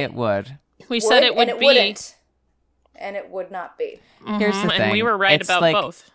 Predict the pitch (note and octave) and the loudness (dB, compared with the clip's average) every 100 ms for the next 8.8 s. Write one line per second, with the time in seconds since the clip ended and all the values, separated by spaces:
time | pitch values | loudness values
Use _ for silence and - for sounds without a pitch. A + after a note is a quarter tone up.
0 | _ _ _ - D#3+ - - - - C3 | _ _ _ -6 -6 -6 -12 -12 -2 0
1 | C#3+ D#3+ E3+ D#3+ C3+ B2 A#2+ - A2 G#2+ | 0 -4 -4 -2 -4 -4 -10 -6 -6 -6
2 | - - A2 A2 A2+ A2+ C3+ B2+ A2+ A#2 | -10 -6 -6 -4 -6 -6 -6 -6 -6 -4
3 | G#2+ G#2+ - G#2 G2+ G2+ G#3+ - G3 G#3+ | -2 -2 -2 -2 -2 -2 -6 -8 -8 -4
4 | F#3 F3+ G3+ F3+ E3+ F3 - - A#2+ A2+ | -2 -2 -2 0 0 0 -6 0 0 0
5 | - - _ _ A2+ C3 - A2 B2 C3 | -6 -20 _ _ -6 -4 -4 -8 -6 -6
6 | - - C3+ C#3 D3 C#3+ B2 B2 B2 - | -6 -8 -6 -6 -8 -10 -6 -4 -4 -6
7 | B2+ A#2 A#2+ A#2 A#2+ A2+ G#2+ B2 A2 G#2+ | -8 -6 -6 -8 -6 -4 -4 -4 -10 -10
8 | - B2 A#2 - A2+ G#2+ G2+ | -10 -10 -10 -8 -8 -6 -8